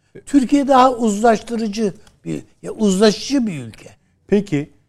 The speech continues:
Speaker 2: e, bunu biraz daha zorlayayım ben müsaade
Speaker 1: Evet.
Speaker 2: ederseniz. E, mesela Sayın Biden hiç aramıyor bizi.
Speaker 1: E,
Speaker 2: Hani
Speaker 1: sevmiyor
Speaker 2: arasın diye
Speaker 1: bizi
Speaker 2: sö-,
Speaker 1: canım.
Speaker 2: aramasın
Speaker 1: Yani
Speaker 2: diye
Speaker 1: şimdi
Speaker 2: söylemiyorum.
Speaker 1: Ay şu, yani bizim birincisi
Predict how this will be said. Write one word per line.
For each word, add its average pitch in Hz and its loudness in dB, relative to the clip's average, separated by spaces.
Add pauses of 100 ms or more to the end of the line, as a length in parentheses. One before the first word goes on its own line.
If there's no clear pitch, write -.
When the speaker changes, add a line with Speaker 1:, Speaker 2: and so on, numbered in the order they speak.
(320)
Speaker 2:
e, 120 -4 (600)
bunu 156 -6
biraz 151 2
daha 151 2
zorlayayım 139 -2
ben 104 -4
müsaade 98 -6
Speaker 1:
Evet. 165 -2
Speaker 2:
ederseniz. 107 -18 (100)
E, 165 -6
mesela 170 -6
Sayın 160 -10
Biden 156 -4
hiç 196 -20
aramıyor 151 -6
bizi. 95 -20
Speaker 1:
E, 156 -20 (760)
Speaker 2:
Hani 147 -8
Speaker 1:
sevmiyor 202 6 (260)
Speaker 2:
arasın 208 4
diye 185 4
Speaker 1:
bizi 180 -4
Speaker 2:
sö-, 170 -4
Speaker 1:
canım. 233 0
Speaker 2:
aramasın 165 4
Speaker 1:
Yani 175 -4
Speaker 2:
diye 180 2
Speaker 1:
şimdi 170 -4
Speaker 2:
söylemiyorum. 214 -6 (220)
Speaker 1:
Ay 120 -2
şu, - -4 (340)
yani 135 -2
bizim 165 -6
birincisi 196 -2